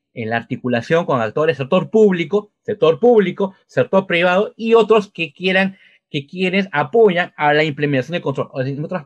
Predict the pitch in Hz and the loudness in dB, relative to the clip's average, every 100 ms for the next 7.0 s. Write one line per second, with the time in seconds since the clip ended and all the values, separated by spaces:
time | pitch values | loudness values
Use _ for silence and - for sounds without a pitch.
0 | - 147 175 190 190 190 _ _ - 196 | -10 -6 -4 -4 -6 -8 _ _ -8 -6
1 | 247 - _ _ 131 156 156 139 147 135 | -6 -8 _ _ 0 0 0 -4 -4 -4
2 | 135 135 147 - - _ _ _ _ _ | -4 -4 -6 -10 -20 _ _ _ _ _
3 | _ _ - 226 320 311 262 233 254 247 | _ _ -12 -4 0 2 2 2 2 4
4 | 247 240 240 220 233 190 190 214 202 202 | 4 6 4 2 2 2 2 2 2 2
5 | 196 190 180 196 190 - _ _ _ _ | 0 0 0 0 0 -4 _ _ _ _
6 | _ _ - 127 127 131 - 104 92 | _ _ -12 -8 -4 -4 -4 -6 -8